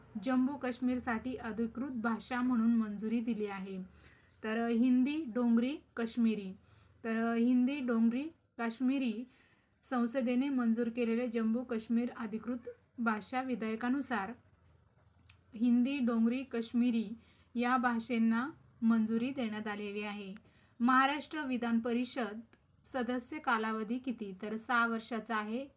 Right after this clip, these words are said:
विधान परिषदमधील जे सदस्य आहेत त्यांचा कालावधी, कार्यकाळ सहा वर्षांचा आहे. लोकसभेत महाराष्ट्र राज्याची किती जागा आहेत? लोकसभेत महाराष्ट्र राज्याच्या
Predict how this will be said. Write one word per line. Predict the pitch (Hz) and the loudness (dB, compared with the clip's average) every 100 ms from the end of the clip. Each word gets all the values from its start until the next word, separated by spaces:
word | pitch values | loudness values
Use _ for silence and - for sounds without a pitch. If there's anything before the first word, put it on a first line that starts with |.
| _ | _
विधान | 220 226 233 247 | -4 -2 0 -2
परिषदमधील | 262 240 220 220 - 220 277 - _ _ - 220 208 226 220 | -2 -4 -4 -4 -6 -8 -8 -14 _ _ -8 -8 -2 0 0
जे | 220 214 | 0 -4
सदस्य | 226 208 226 226 285 | -4 -6 -6 -8 -6
आहेत | 269 233 226 240 | -2 -2 -4 -6
त्यांचा | 220 208 202 226 | -8 -10 -8 -8
कालावधी, | 226 196 202 208 247 226 185 208 | -4 -4 -2 -4 -2 -2 -4 -4
कार्यकाळ | 214 220 233 247 185 220 | -2 -2 -2 -4 -6 -6
सहा | 240 220 214 | 0 0 0
वर्षांचा | 214 214 208 196 196 | -4 -8 -10 -8 -8
आहे. | 190 185 185 _ _ - _ _ _ | -8 -8 -12 _ _ -20 _ _ _
लोकसभेत | 240 262 262 302 262 277 | -2 0 -2 -4 -2 0
महाराष्ट्र | 254 247 240 233 - 277 | 0 2 2 0 -4 -2
राज्याची | 262 214 214 - 262 254 | -2 -2 -6 -8 -10 -10
किती | 247 226 240 | -10 -6 -4
जागा | 226 220 208 220 | -2 -2 -2 0
आहेत? | 214 196 190 - _ _ _ - | -2 -2 -8 -10 _ _ _ -8
लोकसभेत | 226 233 240 - 254 247 262 | 0 0 0 -4 -2 0 0
महाराष्ट्र | 247 226 214 226 - 294 | 0 0 0 -4 -8 -4
राज्याच्या | 269 214 185 220 226 240 202 | -2 -2 -2 -6 -4 -2 -2